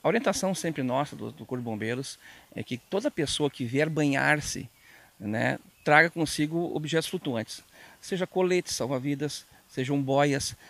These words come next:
sejam rescue cans, né, que são equipamentos destinados ao salvamento aquático, né? Mas sabemos também que, que, que a, que a pessoa comum não tem acesso muito a esses equipamentos.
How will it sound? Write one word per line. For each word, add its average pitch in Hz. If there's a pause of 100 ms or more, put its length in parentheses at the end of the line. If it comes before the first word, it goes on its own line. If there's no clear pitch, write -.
sejam 135
rescue 139
cans, 135 (340)
né, 123
que -
são 127
equipamentos 131
destinados 151
ao 127
salvamento 127
aquático, 135 (400)
né? - (340)
Mas 147
sabemos 170
também 165
que, 165
que, 135
que 131
a, 131
que -
a 131
pessoa 185
comum 170
não 202
tem 196
acesso -
muito 165
a -
esses 170
equipamentos. 170